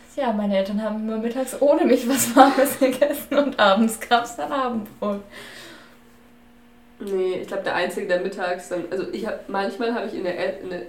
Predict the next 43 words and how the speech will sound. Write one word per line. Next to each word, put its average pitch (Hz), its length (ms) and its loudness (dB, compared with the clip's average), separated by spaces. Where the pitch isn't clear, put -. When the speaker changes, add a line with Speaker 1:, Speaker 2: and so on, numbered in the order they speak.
Speaker 2:
in 196 100 -8
der 180 180 2
Essenschule 208 560 -6
bestellt, 170 520 -8
genau. 196 360 -10
<laughs> 240 400 -2
In 240 240 2
der 202 80 -2
Schule 285 400 2
Essen - 340 -4
bestellt. 196 440 -6
Äh, 185 400 2
und 220 140 -4
dann 208 140 2
hatte 240 180 2
ich 233 60 0
halt 233 140 2
mittags 240 300 2
was 220 160 -4
Warmes, 214 400 0
aber 196 240 -2
irgendwann 190 500 -4
fand 202 260 -8
ich - 60 -16
das - 160 -14
Essen 202 260 -10
da 190 120 -6
doof 202 340 -8
und 185 240 -8
wollte 196 240 -6
es 202 120 -16
auch - 60 -10
nicht 196 160 -10
mehr - 140 -10
essen, - 300 -14
fand 214 200 -12
es - 60 -16
nicht 226 100 -12
mehr 233 80 -8
so 220 80 -10
toll 202 420 -10
oder 175 200 -6
hatte 190 240 -12